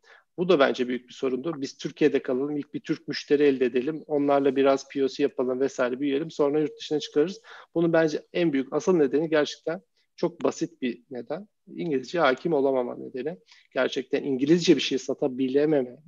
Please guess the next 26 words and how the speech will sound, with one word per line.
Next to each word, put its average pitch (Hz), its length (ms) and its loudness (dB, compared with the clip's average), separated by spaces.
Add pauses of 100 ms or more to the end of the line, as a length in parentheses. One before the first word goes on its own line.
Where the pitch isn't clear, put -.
e, 123 340 -2 (220)
durumu. 135 400 -2 (400)
Bence 170 340 4
tek 220 240 4
engelin 156 380 4
artık 160 300 4
İngilizce 185 460 6
olacağını 123 800 -2
düşünüyorum. 131 400 -8
Hani 131 200 -4
bunlar 143 640 -4
ayrıldıktan 143 640 0
sonra 147 360 -6 (340)
gerçekten 143 420 -4
İngilizceye 151 520 0
çok 160 260 -6
iyi 147 100 2
hakim 143 460 0
o, 147 120 -2 (260)
ha, 135 160 -6 (140)
o, 151 300 0
ha, 131 100 2
günün 160 340 4
sonunda 190 300 4
aslında 165 200 2
startup 156 560 0